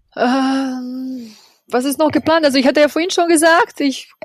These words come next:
kann mir vorstellen, wie gesagt, im Winter hier zu sein und dann im Sommer natürlich auch meine Familie und Freunde zu besuchen. Das vermisse ich auch, auch nach Kroatien zu gehen. Ich liebe das Meer, auch wenn ich in Bali das Meer hier ist, aber es ist irgendwie da total anders, dieses Mediterrane und, äh, keine Riesenwellen, wo ich auch schön schwimmen kann und so weiter.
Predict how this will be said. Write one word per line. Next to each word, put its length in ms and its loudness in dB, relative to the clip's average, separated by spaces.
kann 160 4
mir 140 2
vorstellen, 400 0
wie 60 0
gesagt, 340 2
im 100 -6
Winter 200 0
hier 240 4
zu 120 -2
sein 360 0
und 60 -6
dann 120 2
im 80 -4
Sommer 480 2
natürlich 400 -2
auch 60 0
meine 180 0
Familie 720 0
und 140 -6
Freunde 280 -2
zu 160 -6
besuchen. 460 -4
Das 140 -4
vermisse 340 -6
ich 160 -2
auch, 380 2
auch 280 -2
nach 160 -8
Kroatien 460 0
zu 140 -6
gehen. 260 -2
Ich 140 -6
liebe 240 0
das 200 -2
Meer, 280 0
auch 160 0
wenn 100 0
ich 120 -4
in 60 -6
Bali 280 6
das 180 0
Meer 240 4
hier 260 4
ist, 160 0
aber 160 2
es 80 2
ist 140 -4
irgendwie 320 -2
da 140 2
total 300 -2
anders, 340 0
dieses 340 -6
Mediterrane 1080 -2
und, 380 -8
äh, 960 -2
keine 320 2
Riesenwellen, 560 4
wo 80 -4
ich 180 -2
auch 80 -2
schön 220 -6
schwimmen 380 -6
kann 240 -2
und 100 -12
so 140 -4
weiter. 340 -2